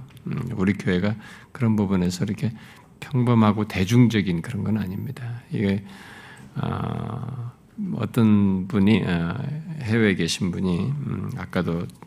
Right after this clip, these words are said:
제가 잠깐 통화했는데 "하늘 영광 교회로 꼭 가라." 네. 네, 비록 설교가 좀 길지만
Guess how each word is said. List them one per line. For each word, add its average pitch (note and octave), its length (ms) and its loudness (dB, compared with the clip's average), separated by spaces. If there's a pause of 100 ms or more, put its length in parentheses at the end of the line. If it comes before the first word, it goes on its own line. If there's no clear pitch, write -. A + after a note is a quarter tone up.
제가 - 300 -8
잠깐 - 340 -6
통화했는데 F2 720 -2 (800)
"하늘 C3 440 2
영광 F#2+ 280 2
교회로 - 200 -6
꼭 - 200 -8
가라." - 680 -10 (100)
네. D#3 140 -14 (680)
네, A#2 320 -6 (180)
비록 G2 440 2 (500)
설교가 B2 540 2
좀 F#2+ 200 0
길지만 F#2 840 -2